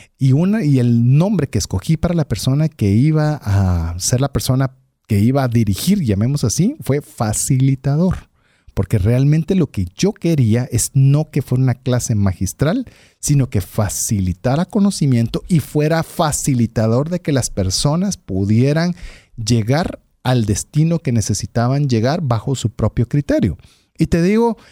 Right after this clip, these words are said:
son de las cosas que pasaron como cualquier cosa, pero me siento, tal vez era el, la raíz de lo que yo quería lograr,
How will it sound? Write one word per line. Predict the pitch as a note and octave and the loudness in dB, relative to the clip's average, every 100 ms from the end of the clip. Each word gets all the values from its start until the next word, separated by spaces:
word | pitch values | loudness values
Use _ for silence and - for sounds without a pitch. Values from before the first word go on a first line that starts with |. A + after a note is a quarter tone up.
| _ | _
son | - F#3+ | -4 0
de | G#3+ | 0
las | G#3+ | 0
cosas | - G#3 A3 | 0 -2 0
que | F#3+ | -2
pasaron | - C#3 - F3 G3 G3+ G#3 G3+ | -2 -2 0 0 0 0 0 -2
como | - C3+ A2+ | -2 -2 0
cualquier | G#2 G2+ E3 | -2 -2 -2
cosa, | - C#4 D3 | 0 -2 -2
pero | - C3+ | 0 0
me | C3+ | 0
siento, | - D#3+ E3 F#3+ F#3+ - _ - | 0 -2 0 0 -2 -6 _ -6
tal | A#2 B2+ | -2 0
vez | D#3 - | 0 0
era | E3+ F3 | -2 0
el, | F#3 D3+ C3+ B2 | -2 0 2 2
la | B2+ C3+ | 2 0
raíz | - D3 C#3+ E3+ A3 F3 | 0 0 0 0 0 0
de | C3+ | 0
lo | A2 | -2
que | - G2+ | 0 0
yo | C#3+ | 0
quería | - E3 E3+ F3 | 0 -2 0 2
lograr, | D#3+ G2+ A2+ D#3+ - | 2 2 2 0 -4